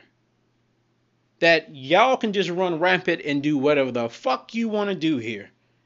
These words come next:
and go back to the way that things were twenty years ago. That's not gonna fucking happen.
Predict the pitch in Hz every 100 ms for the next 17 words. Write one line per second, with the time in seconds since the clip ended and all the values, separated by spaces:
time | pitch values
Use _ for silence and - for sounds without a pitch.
0 | - 147 170 180 185 170 - 170 160 170
1 | 151 139 175 165 131 135 151 139 135 _
2 | _ _ _ _ _ _ _ _ - 214
3 | 165 175 135 110 - - _ _ _ _
4 | _ _ _ _ _ 175 170 196 156 165
5 | 135 - 147 135 117 113 -